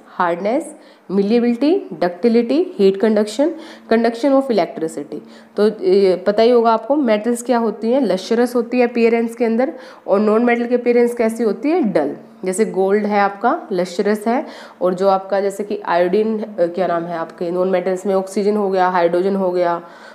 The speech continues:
phosphorus हो गया, वो क्या है आपकी Dull है। Metals कैसी होती हैं, Hard होती हैं hardness के अंदर,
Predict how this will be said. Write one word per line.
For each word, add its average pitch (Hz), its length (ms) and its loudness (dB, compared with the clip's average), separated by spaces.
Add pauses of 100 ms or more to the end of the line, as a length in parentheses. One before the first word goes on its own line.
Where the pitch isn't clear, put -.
phosphorus 220 600 2
हो 190 100 4
गया, 190 160 2
वो 190 140 2
क्या 196 200 0
है 196 140 -2
आपकी 180 360 -2 (200)
Dull 156 260 0
है। 156 180 -10 (720)
Metals 208 420 0
कैसी 247 280 0
होती 254 260 0
हैं, 262 120 2
Hard 180 320 0
होती 202 200 -2
हैं 240 80 2
hardness 208 440 0
के 233 100 -4
अंदर, 226 260 0